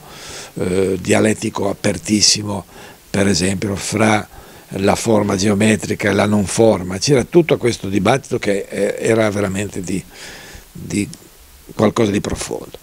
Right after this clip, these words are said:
e quindi, eh, mi sono orientato per mio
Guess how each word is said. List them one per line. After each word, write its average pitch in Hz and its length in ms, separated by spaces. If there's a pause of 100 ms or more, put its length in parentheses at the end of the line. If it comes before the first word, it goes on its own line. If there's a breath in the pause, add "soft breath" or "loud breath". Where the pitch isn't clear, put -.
(800 loud breath)
e 151 140
quindi, 131 520
eh, 107 400
mi 95 460
sono 95 1040 (100)
orientato 120 720
per 92 340
mio 101 800